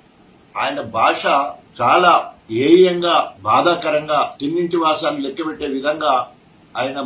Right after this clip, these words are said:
మాట్లాడడం జరిగింది. బీఆర్ఎస్ పార్టీ అధినాయకుల గురించి మాట్లాడితే పెద్ద నాయకుడిని అవుతాడనే ఒక భావంతోటి ఈరోజు తెలంగాణ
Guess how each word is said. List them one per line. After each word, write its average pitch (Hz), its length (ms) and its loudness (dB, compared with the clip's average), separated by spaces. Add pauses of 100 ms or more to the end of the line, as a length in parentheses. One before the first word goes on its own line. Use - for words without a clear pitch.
మాట్లాడడం 123 500 -4
జరిగింది. 123 340 -10 (360)
బీఆర్ఎస్ 190 520 0
పార్టీ 180 260 0 (120)
అధినాయకుల 175 540 0 (120)
గురించి 165 280 -2 (100)
మాట్లాడితే 160 500 -4 (400)
పెద్ద 135 220 -8 (160)
నాయకుడిని 170 460 0
అవుతాడనే 151 480 -10 (340)
ఒక 147 120 -8 (800)
భావంతోటి 170 680 0 (360)
ఈరోజు 170 360 2 (680)
తెలంగాణ 170 420 -2